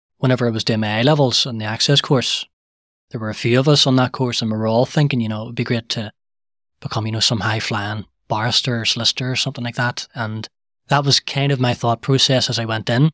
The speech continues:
to my undergraduate degree. I thought about becoming a barrister. And then as time went on, I just started becoming more and more interested in the academic side of things,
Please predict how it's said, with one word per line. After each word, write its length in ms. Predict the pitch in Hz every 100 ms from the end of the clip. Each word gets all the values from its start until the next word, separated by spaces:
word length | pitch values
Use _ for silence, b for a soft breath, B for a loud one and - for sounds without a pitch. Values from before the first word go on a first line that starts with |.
| _ _ _
to 80 | -
my 80 | 120
undergraduate 520 | 113 113 113 110 139
degree. 380 | 139 143 139 139 _ _ _ _ _ _
I 80 | 131
thought 280 | - 135 120
about 160 | 120 120
becoming 300 | - 120 113
a 40 |
barrister. 480 | 117 120 - 151 147 _ _ _ _ _ _ -
And 100 | 139
then 100 | 160
as 80 | 156
time 220 | - 127
went 220 | 117 107
on, 360 | 110 107 127 147 _ _ _ _
I 100 | 135
just 160 | 127 135
started 240 | - 123
becoming 340 | 120 - 123 123
more 280 | 127 135 131
and 80 |
more 160 | 123 113
interested 360 | 110 - - 120
in 140 | 110
the 80 | 113
academic 580 | 113 113 113 110 127 143
side 260 | - 135
of 60 | 135
things, 460 | - 127 131 -